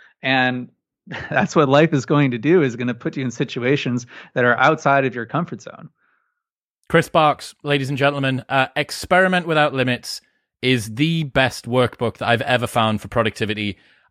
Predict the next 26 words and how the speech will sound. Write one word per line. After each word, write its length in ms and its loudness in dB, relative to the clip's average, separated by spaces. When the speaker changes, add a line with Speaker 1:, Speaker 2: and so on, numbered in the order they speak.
Speaker 2:
And 420 0
you 160 0
are 60 4
an 100 0
idiot 380 -2
for 80 -4
not 180 0
charging, 640 0
like, 360 -4
three 240 -2
hundred 220 -2
bucks 260 -2
for 200 2
it, 140 -4
Speaker 1:
<laughs> 0 -
Speaker 2:
because 340 -4
I 80 2
would 120 4
have 60 -4
happily 280 0
paid 180 0
three 140 -4
hundred 220 -4
bucks 180 -4
for 100 -2
it. 140 -2